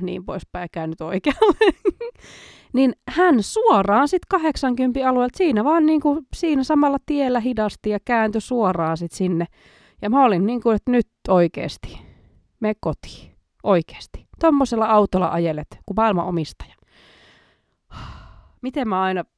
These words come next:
mi-, miten mä aina päädyn näihin rattiraivojuttuihin? <laughs> Oikeesti, ne, jotka ei oo ajanut Pietarsaaressa autolla, niin mä suosittelen, tulkaa kokeilemaan.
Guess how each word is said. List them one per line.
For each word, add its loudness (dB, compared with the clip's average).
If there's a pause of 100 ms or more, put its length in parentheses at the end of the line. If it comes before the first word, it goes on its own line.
mi-, -2
miten -2
mä 0
aina 0
päädyn 2
näihin 2
rattiraivojuttuihin? -2 (1800)
<laughs> -20
Oikeesti, 0
ne, 0
jotka -2
ei 2
oo 4
ajanut 2
Pietarsaaressa 0
autolla, 0
niin -2
mä -2
suosittelen, -2
tulkaa 0
kokeilemaan. -4